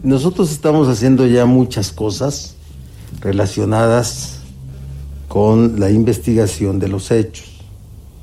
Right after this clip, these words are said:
Bueno, nosotros hablo el Estado en su conjunto, con sus órganos. Pronto habrá resultados. No quiero referirme a ellos porque ya requieren de la secrecía necesaria para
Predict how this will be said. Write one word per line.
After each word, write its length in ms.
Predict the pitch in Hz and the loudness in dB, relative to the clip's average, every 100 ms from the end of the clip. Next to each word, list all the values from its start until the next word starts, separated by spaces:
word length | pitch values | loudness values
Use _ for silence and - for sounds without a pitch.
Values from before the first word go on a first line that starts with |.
| - - - - | -20 -20 -12 0
Bueno, 240 | 180 98 | 0 0
nosotros 420 | 87 - 98 107 | -4 -6 -6 -2
hablo 360 | 107 104 113 113 - | 0 2 0 -2 -8
el 140 | 95 | -6
Estado 500 | 87 - 117 117 98 | -6 -6 -2 0 -2
en 100 | 90 | -4
su 120 | 87 - | -10 -8
conjunto, 600 | 104 90 139 139 - 101 - - - - | -8 -4 0 0 0 -12 -18 -20 -20 -14
con 160 | - 85 | -8 -8
sus 240 | 85 - | -8 -4
órganos. 600 | 123 117 87 - - - - - - - | -2 -2 -4 -8 -16 -20 -20 -20 -8 0
Pronto 320 | 190 190 180 | 2 2 2
habrá 200 | 170 165 | 2 4
resultados. 800 | 160 147 151 143 156 131 110 - - - - - - - - | 2 2 0 0 0 -2 -6 -18 -20 -20 -20 -20 -20 -20 -8
No 200 | 113 113 | -2 -2
quiero 680 | - 127 127 120 110 101 87 - - | 0 2 4 4 4 2 -2 -12 -12
referirme 580 | 95 - 101 104 101 113 | -8 -4 -2 -2 0 2
a 120 | 113 | 4
ellos 440 | 113 123 127 - - - - - - - - | 4 2 2 -4 -16 -20 -20 -18 -18 -20 -12
porque 260 | - 85 95 | -8 -4 -2
ya 160 | 104 | 0
requieren 560 | 107 107 - 110 110 110 | 0 -2 -2 0 2 0
de 100 | 101 | 0
la 140 | 95 | -2
secrecía 720 | 87 110 - 104 92 123 120 | -4 -6 -2 -4 -2 0 2
necesaria 760 | 117 101 101 92 101 98 104 104 | 0 -2 -6 -8 -6 -4 -4 -4
para 380 | 95 95 92 | -6 -4 -4